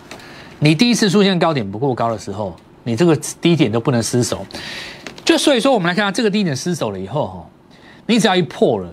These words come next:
那就变成一个下惯性。你只要反攻没有过高点，讲什么都没用。所以你看这一次我们的股票很强，我有没有跟你讲说大盘全面翻多？没有啊。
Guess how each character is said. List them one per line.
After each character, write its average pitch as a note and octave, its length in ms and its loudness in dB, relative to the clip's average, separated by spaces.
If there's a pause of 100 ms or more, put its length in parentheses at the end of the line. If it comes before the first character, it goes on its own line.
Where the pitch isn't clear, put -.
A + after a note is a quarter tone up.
(260)
那 G3 120 0
就 F#3+ 60 0
变 F#3 160 0
成 C3+ 140 0
一 C#3 40 2
个 C#3+ 80 2
下 C#3 300 0
惯 A2 300 -2
性。 F#2+ 260 -6 (1700)
你 G#3+ 160 6
只 G#3+ 60 6
要 A3+ 120 2
反 B2+ 220 0
攻 D#3+ 200 2
没 C#3+ 60 2
有 A#2+ 100 0
过 A#2+ 200 0
高 G#2+ 180 -2
点， F2+ 180 -8 (140)
讲 C3 160 0
什 B2 100 -4
么 G2+ 80 -2
都 A2 80 -2
没 F#2+ 180 -4
用。 F2+ 200 -8 (220)
所 - 120 -4
以 B3+ 40 0
你 A3 60 2
看 A3+ 140 2
这 G#3 140 2
一 G3 60 2
次 A3 120 -2
我 D3+ 80 0
们 B2+ 60 -2
的 B2+ 80 -2
股 A2 100 -6
票 B2 140 -2
很 G#2 140 -4
强， F#2 240 -8
我 A#2+ 80 0
有 D#3+ 40 0
没 D#3+ 60 2
有 D3 40 2
跟 E3 120 2
你 D3+ 80 0
讲 A2+ 160 -2
说 C3+ 100 2
大 C3+ 160 0
盘 A2 160 -2
全 G#2+ 140 -4
面 A#2+ 100 0
翻 G#2 200 0
多？ F#2+ 160 -2
没 A2+ 220 2
有 G#2+ 100 2
啊。 E2 180 -10